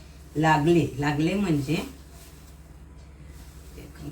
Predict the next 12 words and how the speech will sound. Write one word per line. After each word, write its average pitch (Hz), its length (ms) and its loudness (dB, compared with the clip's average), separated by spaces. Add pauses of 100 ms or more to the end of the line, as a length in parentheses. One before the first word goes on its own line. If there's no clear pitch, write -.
कुठं 139 280 -4
गेली, 127 320 -2 (3500)
भेटत 139 420 -4
पण 127 100 0
नाहीये. 117 380 -4 (3250)
ओके, - 320 -10 (1200)
इथे 170 400 2 (920)
थोडीशी 165 920 2
ही 180 280 -6 (1200)
चिरली 139 440 6
आहे 107 100 4
अशी. - 320 -8